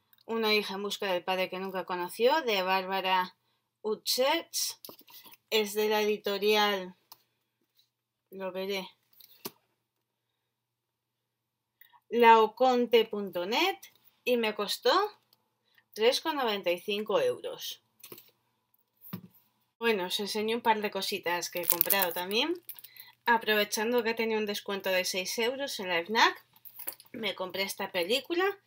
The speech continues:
que se llama Encuentros Paranormales y me costó, valía catorce con noventa y nueve y me costó ocho con noventa y nueve. Luego también me compré la revista Enigmas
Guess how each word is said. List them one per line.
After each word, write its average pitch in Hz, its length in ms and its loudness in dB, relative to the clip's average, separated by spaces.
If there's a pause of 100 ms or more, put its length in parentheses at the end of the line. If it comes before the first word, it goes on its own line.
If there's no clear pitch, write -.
(500)
que 196 140 -4
se 202 160 -4
llama 190 240 -2
Encuentros 175 460 -4
Paranormales 190 1040 -4 (1800)
y 233 120 2
me 214 160 0
costó, 214 760 -2 (320)
valía 208 480 4
catorce 214 500 -4
con 226 180 -2
noventa 220 380 0
y 226 60 2
nueve 320 300 -2
y 339 40 -2
me 262 140 -2
costó 254 580 -4
ocho 247 360 -4
con 254 120 -4
noventa 185 380 -4
y 180 80 -2
nueve. 160 320 -8 (1500)
Luego 240 260 2
también 254 320 0
me 214 140 -2
compré 202 340 -4
la 202 140 0
revista 185 440 -6
Enigmas 311 720 -2